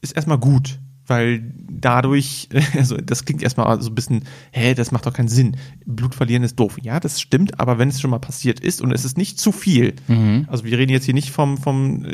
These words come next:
Speaker 1: Chainsaw Massacre, sondern wirklich Schnitt, dann ist es erstmal gut, dass, ähm,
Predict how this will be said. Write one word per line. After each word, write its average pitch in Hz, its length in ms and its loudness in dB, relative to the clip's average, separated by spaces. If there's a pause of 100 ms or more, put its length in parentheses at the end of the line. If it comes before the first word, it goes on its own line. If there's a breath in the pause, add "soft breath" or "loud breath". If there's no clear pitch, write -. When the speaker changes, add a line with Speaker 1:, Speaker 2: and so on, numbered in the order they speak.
Speaker 1:
Chainsaw 113 760 2
Massacre, 104 600 -2
sondern 101 560 -2
wirklich 127 440 0
Schnitt, - 340 0 (420 loud breath)
dann 131 100 4
ist 147 120 4
es 160 100 -2
erstmal 131 300 0
gut, 156 360 -4
dass, - 460 -4
ähm, 139 400 4